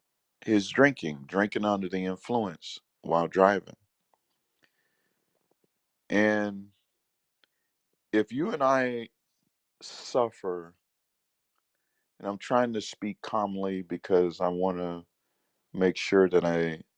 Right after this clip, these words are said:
emphasize and, and,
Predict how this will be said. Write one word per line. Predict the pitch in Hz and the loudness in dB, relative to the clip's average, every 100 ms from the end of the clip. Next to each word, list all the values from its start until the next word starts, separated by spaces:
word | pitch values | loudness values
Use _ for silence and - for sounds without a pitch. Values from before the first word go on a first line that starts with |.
| _ _ _ _ _ _ _ _ | _ _ _ _ _ _ _ _
emphasize | 104 104 - - - 90 87 87 87 82 - | 2 6 4 4 4 4 4 0 -4 -6 -10
and, | 82 80 80 80 _ | -10 -10 -14 -18 _
and, | 82 78 | -4 -4